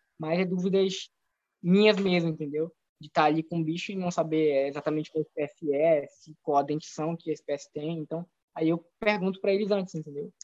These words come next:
E aí, a partir do que eles me responderem, eu vou saber trabalhar o bicho e escrever direitinho. Então, lo-, acho que logo no começo eu caí em fake news, sim. Antes de, de, de, de atingir eles, entendeu?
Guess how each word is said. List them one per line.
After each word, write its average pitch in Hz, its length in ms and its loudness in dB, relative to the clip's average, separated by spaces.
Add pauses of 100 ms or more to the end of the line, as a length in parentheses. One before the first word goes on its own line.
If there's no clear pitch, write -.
(380)
E 277 40 -10
aí, 240 240 0
a 311 80 -4
partir 233 380 -4
do 208 140 -2
que 226 120 0
eles 220 120 2
me 208 260 2
responderem, 196 520 0
eu 214 60 2
vou 233 80 -4
saber 196 260 -6
trabalhar 175 300 0
o 170 40 0
bicho 165 280 -6
e - 20 -16
escrever 196 380 -2
direitinho. 185 440 -6 (680)
Então, 226 260 0 (320)
lo-, 180 180 4
acho 196 140 0
que 226 60 -4
logo 226 220 6
no 262 100 2
começo 233 600 2
eu 220 120 2
caí 214 260 2
em 196 120 2
fake 190 260 -2
news, 196 180 0 (140)
sim. 143 140 -6 (720)
Antes 190 420 2
de, 156 100 -6 (160)
de, 160 300 0
de, 147 640 -8
de - 240 -16
atingir 165 840 0
eles, 156 300 6
entendeu? 131 420 -10